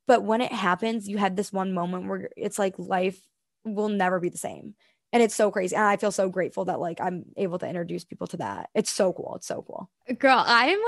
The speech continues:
Speaker 2: like, I have goosebumps right now. I absolutely cannot wait for this episode to go live 'cause I just know everyone is going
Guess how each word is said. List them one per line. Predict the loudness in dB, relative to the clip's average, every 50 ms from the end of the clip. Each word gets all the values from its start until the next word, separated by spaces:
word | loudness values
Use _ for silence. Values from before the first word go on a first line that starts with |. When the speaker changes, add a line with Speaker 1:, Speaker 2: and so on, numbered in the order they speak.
| 2 2
Speaker 2:
like, | 2 0 -2 -6 -2 0
I | 2 2 2
have | 2 0 0 0
goosebumps | 0 0 0 0 0 0 -2 -2 -2 -2
right | -2 0
now. | 2 2
I | 2 2 0 0
absolutely | 0 -2 -2 -4 -10 -8 -8 -6
cannot | -4 -4 0 2 2 2 0 0
wait | -2 -2 -2 -2 -4 -4 _
for | -4
this | -4 -4 -2 -2
episode | -4 -6 -2 0 0 0 0
to | 0
go | -2 0
live | 0 0 -2 -4
'cause | -4 -2 -2
I | -2
just | -2 -2 -6 -8 _ -2
know | 0 2 4 4 4 4
everyone | 4 2 2 0 0 -4 -6
is | -6 -8
going | -10 -8 -8 -8 -8 -8